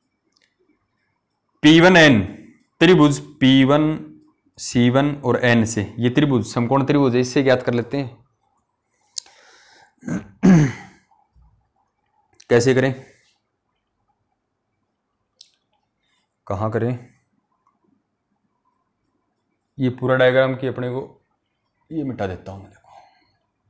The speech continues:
इजी है बिल्कुल, देखो इजी है। देखो कौन से त्रिभुज से ज्ञात कराऊं? पी वन एन,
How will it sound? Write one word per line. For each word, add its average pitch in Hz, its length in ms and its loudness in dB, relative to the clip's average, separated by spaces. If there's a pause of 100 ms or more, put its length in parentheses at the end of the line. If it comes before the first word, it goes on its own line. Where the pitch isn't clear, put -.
(3500)
इजी 113 260 0
है 123 140 0
बिल्कुल, 127 320 -8
देखो 101 220 -12
इजी - 200 -20
है। - 160 -20 (2250)
देखो 110 440 -6 (800)
कौन 170 160 4
से 175 100 4
त्रिभुज 185 300 6
से 185 100 4
ज्ञात 180 180 6
कराऊं? 196 240 4
पी 175 300 4
वन 196 200 4
एन, 170 340 4